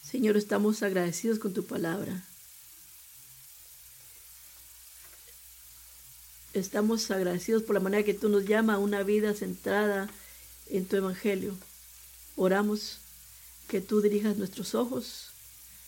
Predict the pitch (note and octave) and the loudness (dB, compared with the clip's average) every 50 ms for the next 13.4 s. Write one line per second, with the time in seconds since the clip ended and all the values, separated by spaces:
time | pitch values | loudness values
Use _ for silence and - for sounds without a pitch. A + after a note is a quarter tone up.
0 | - - - G3 F#3+ F#3 F3+ - F#3+ F3+ F3 - - F#3 F#3+ G#3 B3 B3 - - | -10 -6 -2 0 0 0 0 0 -2 -2 -2 -2 0 2 2 2 0 0 -4 -10
1 | - - - - - - - - - - - - - - - F#3 F3+ E3+ E3+ - | -20 -20 -20 -20 -20 -20 -20 -20 -20 -20 -20 -20 -12 -4 -2 0 0 0 -2 -2
2 | - A#3+ C4 C4 - - - - - - - - - - - - - - - - | -4 -4 -4 -4 -6 -12 -20 -20 -20 -20 -20 -20 -20 -20 -20 -20 -20 -20 -20 -20
3 | - - - - - - - - - - - - - - - - - C4 G3 F#3 | -20 -20 -20 -20 -20 -20 -20 -20 -20 -20 -20 -20 -20 -20 -16 -8 -4 -2 0 0
4 | F3 E3+ E3+ E3+ - - G#3+ G#3+ A3+ A3+ A3+ A3 - - - - - - - - | 0 -2 -4 -4 0 2 2 4 4 2 -2 -4 -8 -14 -20 -20 -20 -20 -20 -20
5 | - - - - - - - - - - - - - - - - - - - - | -20 -20 -20 -20 -20 -20 -20 -20 -20 -20 -20 -20 -20 -20 -20 -20 -20 -20 -20 -20
6 | - - - - - - G3+ F#3+ - G#3 F#3+ G#3+ G#3 A3+ G#3+ G3+ G3 G3 G3+ G3+ | -20 -20 -20 -16 -8 -4 -4 -4 -2 -2 -2 0 2 4 4 6 6 4 2 2
7 | G#3+ F#3+ F#3 F#3 - G3 G3+ G#3 A3 G#3+ G3+ G3 F3+ E3+ E3 E3+ - - G3+ G#3 | 0 0 0 0 0 2 4 4 6 6 4 4 2 0 -2 -6 -6 -4 -4 -4
8 | G#3 - - A#3 A3 - A3+ G#3 G#3 A3 A3+ A3 - - - - - - - - | -4 -4 -6 -8 -6 -6 -4 -4 -2 -2 -4 -4 -8 -12 -20 -20 -20 -20 -20 -20
9 | - - - - - - - - - - - - - - - - - F#3+ F3+ - | -20 -20 -20 -20 -20 -20 -20 -20 -20 -20 -20 -20 -20 -20 -14 -6 -4 -4 -2 0
10 | A3+ G3+ G3+ G3 G3+ G3+ G3 F#3 F#3+ - G#3 - - - A3+ G#3+ G3+ G3 F3+ - | 0 0 0 0 -2 -2 -4 -4 -8 -10 -10 -10 -8 -8 -8 -8 -8 -10 -12 -16
11 | - - - - - - - - - - - - - - - - - - - - | -20 -20 -20 -20 -20 -20 -20 -20 -20 -20 -20 -20 -20 -20 -20 -20 -20 -16 -8 -4
12 | - F#3 F#3 F3+ F#3+ G#3 G#3+ G#3 - F#3+ F3+ - - A3 G#3 G#3 G3 F3 E3 F#3+ | -2 0 2 2 4 4 2 2 0 -2 -4 -4 -4 -4 -2 -2 -2 -4 -4 -4
13 | - - F#3 - - - - | -4 -4 -4 -6 -8 -12 -12